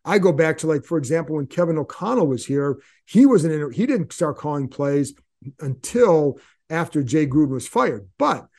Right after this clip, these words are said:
for the first handful of games, Bill Callahan was basically telling him, "I want to run the ball on almost every early down."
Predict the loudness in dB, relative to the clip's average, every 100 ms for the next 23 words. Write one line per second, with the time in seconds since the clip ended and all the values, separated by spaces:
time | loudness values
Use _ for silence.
0 | _ -6 -4 -4 -2 -2 0 0 0 0
1 | -2 0 0 0 0 -2 -6 _ _ 2
2 | 4 2 -2 -2 -2 -2 -4 -4 -4 -4
3 | -4 -4 -8 -8 -6 -4 -4 -6 -6 -4
4 | -2 -2 -4 -6 -4 -2 -2 -4 -2 0
5 | 0 -4 _ _ _ _ _ _ _ -20
6 | -16 -10 -10 -4 0 2 2 2 2 2
7 | 2 0 0 0 -2 -4